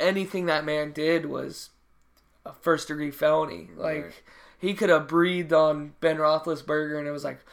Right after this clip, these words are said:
Speaker 1: "No, get him out. Get him out. Personal foul." And you're like, "Oh, man, he's just playing the game." And, like, that hit on, uh, the Chiefs fullback, Sherman, in that preseason game.
Speaker 2: Yeah.
Speaker 1: My God. Suspend him for that? That's
Speaker 2: Right.
Speaker 1: ridiculous. But,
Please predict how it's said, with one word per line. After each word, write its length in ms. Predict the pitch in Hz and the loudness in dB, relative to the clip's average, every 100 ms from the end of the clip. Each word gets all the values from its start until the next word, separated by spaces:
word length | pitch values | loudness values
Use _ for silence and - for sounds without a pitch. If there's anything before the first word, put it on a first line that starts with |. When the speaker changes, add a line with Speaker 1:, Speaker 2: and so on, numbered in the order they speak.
| - - - 180 | -20 -20 -4 4
Speaker 1:
"No, 460 | 175 202 202 202 | 10 10 10 8
get 160 | 175 233 | 6 8
him 60 | |
out. 220 | 214 175 - - - | 8 8 -2 -16 -8
Get 160 | 196 | -4
him 80 | 226 | 0
out. 160 | 190 175 | 2 2
Personal 360 | 202 202 208 | 2 2 0
foul." 360 | 185 175 170 170 | 4 6 8 8
And 80 | 151 | 4
you're 100 | 147 | -4
like, 200 | - - | -12 -16
"Oh, 200 | - - - | -14 -12 -10
man, 320 | 160 240 160 | -4 -2 0
he's 140 | 147 151 | -2 -6
just 200 | 180 - | -10 -12
playing 320 | - 175 196 | -4 0 0
the 80 | 156 | -2
game." 280 | 165 214 214 | -2 -2 0
And, 80 | 165 | 0
like, 140 | 151 | 0
that 200 | 160 151 | 0 0
hit 280 | 175 170 160 | 0 -2 2
on, 380 | 151 151 151 - - - - _ | 2 0 -2 -12 -20 -20 -20 _
uh, 360 | - 90 90 90 - | -8 -6 -6 -8 -8
the 120 | - | -10
Chiefs 340 | - - 107 | -8 -8 -8
fullback, 640 | - 156 151 76 82 - _ _ _ _ | -8 -8 -4 -4 -6 -14 _ _ _ _
Sherman, 500 | - - 156 151 98 - - | -18 -8 -6 -6 -10 -14 -14
in 120 | 151 | -8
that 180 | 151 - | -8 -6
preseason 500 | 156 147 - - 92 | -8 -8 -10 -10 -12
game. 200 | 80 98 | -12 -8
Speaker 2:
Yeah. 280 | 95 92 - - 208 | -4 -4 -6 -12 4
Speaker 1:
My 300 | 214 156 147 | 8 8 6
God. 540 | 156 156 151 110 - - _ _ _ _ | 2 4 4 2 -4 -16 _ _ _ _
Suspend 520 | - 202 - 196 196 196 | -8 -6 -2 2 2 2
him 160 | 208 | -4
for 160 | - 170 | -2 2
that? 380 | 160 175 214 - | 4 4 2 -2
That's 180 | - 180 | -4 -4
Speaker 2:
Right. 80 | |
Speaker 1:
ridiculous. 520 | 170 175 170 120 117 - | -4 -4 -4 -8 -10 2
But, 260 | 185 170 | 2 2